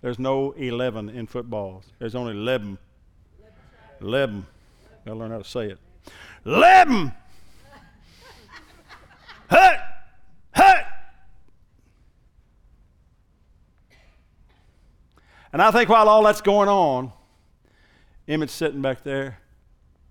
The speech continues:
and casts up an eye up high. And up around the perimeter of that building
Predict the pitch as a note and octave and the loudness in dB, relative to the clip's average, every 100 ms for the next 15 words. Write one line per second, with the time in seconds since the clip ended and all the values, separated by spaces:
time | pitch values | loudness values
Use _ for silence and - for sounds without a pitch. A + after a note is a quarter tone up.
0 | _ _ _ _ _ _ _ _ _ _ | _ _ _ _ _ _ _ _ _ _
1 | _ _ _ _ _ _ _ _ _ _ | _ _ _ _ _ _ _ _ _ _
2 | A#2 - B2+ B2 C3+ A#2+ A#2 A#2 A2 F#2+ | -20 -8 -6 -6 -8 -10 -10 -8 -10 -12
3 | F#2+ _ _ _ _ _ _ _ _ A#2+ | -18 _ _ _ _ _ _ _ _ -16
4 | - A2 G2 G2+ _ _ _ _ _ _ | -12 -12 -12 -16 _ _ _ _ _ _
5 | _ _ _ _ _ _ _ _ _ _ | _ _ _ _ _ _ _ _ _ _
6 | _ _ _ _ _ _ A#2 G#2 A#2+ B2 | _ _ _ _ _ _ -20 -14 -12 -10
7 | C3 C3 C#3 C#3 C3 A#2+ - B2+ C3+ C#3 | -10 -8 -6 -8 -8 -12 -12 -10 -8 -8
8 | C#3 C#3 C3 B2 A#2+ C3+ C3+ - C3+ C3 | -8 -10 -12 -12 -8 -8 -10 -14 -8 -8
9 | A2 G#2 G2+ | -8 -12 -16